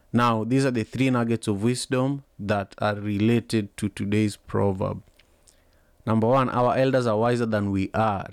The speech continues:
You know, that's a fact. We can't change it. Uh, you know, the longer you've been around, the more you've, you've been through, the more you've, you've learned, the more you've accomplished. And they have more experience and knowledge, and we should learn from them. So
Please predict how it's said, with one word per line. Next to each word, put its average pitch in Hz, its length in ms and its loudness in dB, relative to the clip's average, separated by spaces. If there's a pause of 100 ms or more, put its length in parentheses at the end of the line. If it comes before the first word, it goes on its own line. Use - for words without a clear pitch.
(300)
You 110 140 -2
know, 107 160 2
that's 123 240 -4
a 107 60 0
fact. - 580 -10
We 110 140 -4
can't 120 280 -4
change 113 440 0
it. - 320 -12 (580)
Uh, 101 480 0 (100)
you 113 160 0
know, 107 120 4
the 104 140 2
longer 123 320 2
you've 107 200 -2
been 107 180 0
around, 107 500 0
the 104 220 -2
more 117 260 2
you've, 98 340 -4
you've 95 260 -4
been 113 240 0
through, 113 320 0
the 107 120 2
more 110 200 4
you've, 104 220 0 (220)
you've 101 340 -2
learned, 107 520 0
the 101 180 0
more 113 180 4
you've 104 160 0
accomplished. 113 800 -4 (640)
And 135 460 0 (440)
they 117 180 2
have 127 320 -2
more 117 260 0
experience 117 960 0
and 101 420 0
knowledge, 110 640 2
and 104 180 0
we 101 100 0
should 101 260 -4
learn 107 340 2
from 95 340 -4
them. 101 220 -4
So 151 320 0